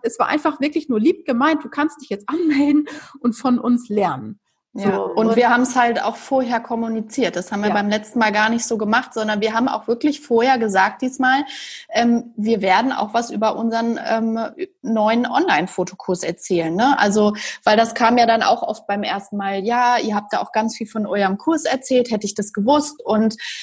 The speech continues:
Speaker 2: ähm, und diesmal haben wir halt einfach gesagt, „Ja, du bekommst in der ersten Hälfte einfach ganz viele Tipps.“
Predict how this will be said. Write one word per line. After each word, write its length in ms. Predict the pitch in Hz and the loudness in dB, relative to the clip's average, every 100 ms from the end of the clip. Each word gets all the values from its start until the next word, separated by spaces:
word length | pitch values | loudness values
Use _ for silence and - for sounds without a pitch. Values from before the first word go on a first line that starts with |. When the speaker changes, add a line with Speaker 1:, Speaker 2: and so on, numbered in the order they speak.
| - - - | -14 -14 0
Speaker 2:
ähm, 360 | 220 214 214 | 2 4 2
und 240 | 208 208 214 | 2 0 2
diesmal 260 | 220 254 | 2 2
haben 160 | 233 226 | 2 2
wir 100 | 233 | 2
halt 120 | 233 | 2
einfach 260 | - 226 233 | 2 -2 -4
gesagt, 320 | 226 269 285 | 0 0 4
„Ja, 120 | 254 | 2
du 100 | 240 | 2
bekommst 420 | 214 - 254 277 247 | -2 0 0 2 0
in 100 | 240 | 0
der 120 | - | 2
ersten 300 | 233 - 269 | 2 0 -6
Hälfte 320 | 240 233 - | -6 -6 -6
einfach 320 | - 220 240 | -4 -6 -2
ganz 320 | - 220 240 | -2 -2 -4
viele 240 | - 240 233 | -2 -2 -2
Tipps.“ 500 | - 349 - - | -2 -4 -4 -14